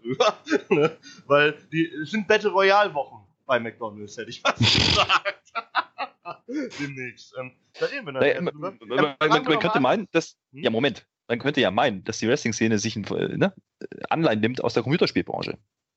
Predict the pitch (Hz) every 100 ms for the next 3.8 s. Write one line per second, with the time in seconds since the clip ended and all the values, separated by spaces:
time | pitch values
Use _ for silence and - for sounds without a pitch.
0 | _ 165 233 151 131 110 135 147 - -
1 | - 160 - 110 113 - - - - _
2 | 131 123 120 120 120 - 113 110 98 90
3 | 90 - - - 131 95 101